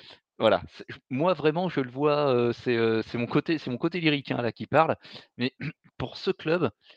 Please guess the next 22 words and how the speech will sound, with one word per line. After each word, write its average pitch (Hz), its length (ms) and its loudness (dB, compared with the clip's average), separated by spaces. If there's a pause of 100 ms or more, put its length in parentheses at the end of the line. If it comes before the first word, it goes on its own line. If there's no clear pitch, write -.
(180)
avec 113 320 0
le 113 100 -2
move 165 240 -6
qu'ils 147 260 -10
ont 143 80 -6
fait, 151 300 0
heu, 117 400 2
à 120 80 2
l'intersaison, 131 680 -2 (520)
c'est, 127 440 0
c'est - 180 -4
la 123 100 2
mort 127 160 0
ou 123 40 -6
la 120 100 4
gloire. 104 300 -4 (180)
Soit 185 220 -2
ça 165 160 -2
fonctionne, 139 580 0 (640)
soit - 280 -2
ça 135 160 0
fonctionne 127 480 -4